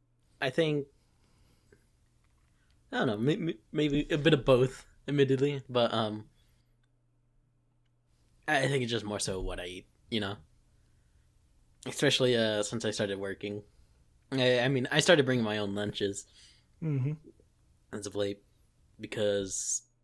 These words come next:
Speaker 1: when I first started working, all I'd eat was fast food, which, you know,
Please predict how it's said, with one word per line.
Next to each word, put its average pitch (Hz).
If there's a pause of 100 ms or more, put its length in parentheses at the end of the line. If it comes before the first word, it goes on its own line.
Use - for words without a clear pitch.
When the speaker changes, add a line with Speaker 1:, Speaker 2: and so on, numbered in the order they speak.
(180)
Speaker 1:
when 135
I 107
first 110
started 98
working, 104
all 95
I'd 98
eat 98
was 98
fast 95
food, 95 (380)
which, -
you 104
know, 98